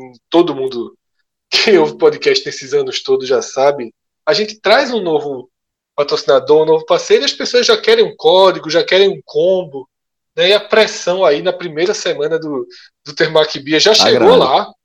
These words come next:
Speaker 1: já chegou lá, o pior é que a turma já tá atravessando a gente. <laughs> Já chega aí o código e o, e o combo, então nem tava previsto pra, <laughs> pra agora, mas o, a turma do Temaki Bia já preparou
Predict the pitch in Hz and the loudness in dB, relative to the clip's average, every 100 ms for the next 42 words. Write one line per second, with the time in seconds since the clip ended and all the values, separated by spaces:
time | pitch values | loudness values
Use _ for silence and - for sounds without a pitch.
0 | _ 247 294 349 294 311 226 277 277 330 | _ -2 0 0 0 2 2 0 -2 -2
1 | 311 294 277 285 294 277 - 269 330 220 | -2 0 2 0 0 -2 -2 -4 -6 -6
2 | 147 180 - _ _ _ _ _ 285 - | -6 -8 -14 _ _ _ _ _ -8 -6
3 | - - - 339 - _ - - _ 170 | -8 -10 -10 -10 -10 _ -20 -20 _ -14
4 | 214 196 240 226 - 226 277 233 214 - | -8 -2 0 0 2 2 2 0 0 -2
5 | 190 226 254 208 185 180 _ 196 180 - | 2 2 2 -2 -6 -6 _ -10 -10 -6
6 | 185 233 247 233 - _ _ _ 180 175 | -2 -2 -4 -12 -14 _ _ _ -10 -10
7 | - 180 196 254 208 - _ 233 403 392 | 0 2 4 2 -4 -12 _ 0 0 0
8 | - 214 214 - 175 147 120 135 - - | 2 4 2 0 0 -2 -4 -6 -6 -6
9 | 175 _ _ _ _ 165 160 - 196 190 | -14 _ _ _ _ 0 2 2 0 -4
10 | - - - - 185 175 - 127 139 202 | -14 -16 -6 0 2 2 0 -2 0 -2
11 | 349 - _ _ _ _ _ 147 147 151 | -4 -8 _ _ _ _ _ -4 2 4
12 | 175 175 202 170 160 143 151 151 151 151 | 2 -2 -8 -2 0 0 -2 -6 -4 -2
13 | 147 151 139 139 156 170 196 226 220 233 | -2 -2 -12 -8 -4 -2 0 0 2 2
14 | 151 135 147 190 | 4 2 0 -4